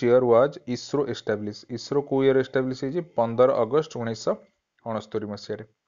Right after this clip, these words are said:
ତାପରେ ପନ୍ଦର ନମ୍ବର କ୍ୱେଶ୍ଚନ ଅଛି, ହ୍ୱିଚ୍ ଷ୍ଟେଟ୍ ଇଜ୍ କଲ୍ଡ ଦି ଗାର୍ଡେନ୍ ଅଫ୍ ସ୍ପାଇସେସ୍ ଇନ୍ ଇଣ୍ଡିଆ? ତ ଏଇଟା କୋଉ ଷ୍ଟେଟକୁ? କେରଳକୁ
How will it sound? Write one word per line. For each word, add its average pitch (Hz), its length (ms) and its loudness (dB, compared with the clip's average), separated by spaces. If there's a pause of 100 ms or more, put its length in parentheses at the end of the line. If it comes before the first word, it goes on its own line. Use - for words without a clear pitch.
(720)
ତାପରେ 139 280 -6
ପନ୍ଦର 127 440 -4
ନମ୍ବର 131 200 -4
କ୍ୱେଶ୍ଚନ 127 440 -8
ଅଛି, - 140 -10 (840)
ହ୍ୱିଚ୍ 131 280 -6
ଷ୍ଟେଟ୍ 131 340 -4
ଇଜ୍ 135 300 -6
କଲ୍ଡ 123 360 2
ଦି 139 120 -4
ଗାର୍ଡେନ୍ 120 420 0
ଅଫ୍ 127 120 -2
ସ୍ପାଇସେସ୍ 107 600 -4
ଇନ୍ 117 100 -8
ଇଣ୍ଡିଆ? 104 300 -6 (920)
ତ 127 120 -6
ଏଇଟା 127 140 -2
କୋଉ 131 220 -4
ଷ୍ଟେଟକୁ? 139 440 -6
କେରଳକୁ 113 480 0